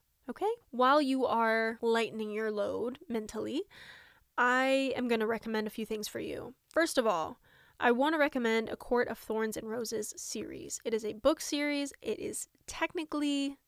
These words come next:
it started as a Y A series, but it is a little bit spicy at times, okay? The idea is that there's this human woman who kills a fairy and therefore,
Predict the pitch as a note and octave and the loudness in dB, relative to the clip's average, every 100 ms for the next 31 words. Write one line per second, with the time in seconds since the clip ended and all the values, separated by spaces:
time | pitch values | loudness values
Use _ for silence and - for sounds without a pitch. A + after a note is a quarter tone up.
0 | _ - - - G3+ G#3+ A3+ A3+ - A#3+ | _ -12 -10 -8 -4 0 0 0 -4 0
1 | A#3 A3+ A#3 A3+ A#3 A#3+ B3 A#3+ A#3+ A#3+ | 0 2 0 0 -2 -4 -6 -4 -4 -6
2 | B3+ - - - - - - G#3+ A3 A3+ | -8 -14 -20 -20 -20 -20 -14 -4 -4 -2
3 | C4 D4 F4+ C#5+ C#5 C5+ C5+ C5 - - | -2 -2 0 0 4 4 4 2 0 -8
4 | - - - - - - - - - - | -8 -8 -10 -10 -12 -14 -16 -16 -18 -16
5 | - - A3+ A3+ B3 A#3+ - - - - | -12 -8 -8 -6 -6 -6 -8 -20 -20 -20
6 | _ _ _ _ - C#4 D4+ A#3 B3+ A#3 | _ _ _ _ 2 6 6 6 4 2
7 | B3+ D#4+ D4+ A3+ A#3+ F#4 - A#3+ A3 A3+ | 2 2 2 2 0 0 0 0 4 4
8 | A#3+ A3+ G#3+ - A3+ - - E4+ E4+ C#4+ | 4 0 0 0 -2 0 2 4 4 2
9 | A3+ G#3+ G#3+ G#3+ A3+ - _ - - A#3+ | 0 -2 -4 -4 -6 -12 _ -14 -4 0
10 | A#3+ A#3 A#3 A3+ A#3 _ _ - - C#4 | 0 0 0 0 -2 _ _ -8 0 2
11 | D4 D4+ D#4+ - - B3+ - A3 G#3+ G3+ | 4 2 0 -4 -6 -8 -6 -6 -4 -6
12 | F3+ B3+ F#4+ - - - _ _ _ - | -6 -6 -6 -10 -20 -20 _ _ _ -2
13 | A#3 A3+ A#3 A3 A#3 C4 - A#3+ A3+ A3 | 0 2 2 4 6 4 2 2 2 2
14 | A3 A3 | 0 -2